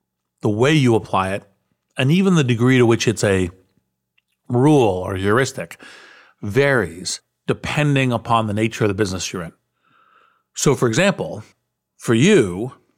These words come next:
that full coverage of categories and full coverage of data means that that is your absolute top priority in getting to. And every distraction is super expensive and needs to be very choiceful.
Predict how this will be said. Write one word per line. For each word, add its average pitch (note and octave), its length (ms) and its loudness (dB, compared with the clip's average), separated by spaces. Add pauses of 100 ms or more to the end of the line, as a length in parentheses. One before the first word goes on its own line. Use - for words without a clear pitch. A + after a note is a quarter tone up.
(120)
that D3 320 -2
full D#3+ 320 0
coverage B2 640 -2
of - 140 -8
categories G#2+ 640 -2
and F#2+ 140 -6
full B2 220 -2
coverage A2 460 -2
of F#2 140 -4
data F#2+ 480 -2 (920)
means A#2 400 0
that A2 240 -2 (180)
that B2 240 0
is B2 160 2
your G#2 220 -2 (520)
absolute C3+ 720 -2
top - 320 -6
priority G#2 500 -2
in F#2+ 120 -6
getting G2+ 280 -4
to. G#2 300 -12 (760)
And A2 360 -2 (160)
every D3 300 2
distraction B2+ 800 -2
is G#2+ 160 -4
super C#3 300 0
expensive A2 640 -4
and A2+ 120 0
needs A#2+ 240 -2
to - 100 -8
be G#2+ 100 2
very G2+ 220 0
choiceful. - 580 -6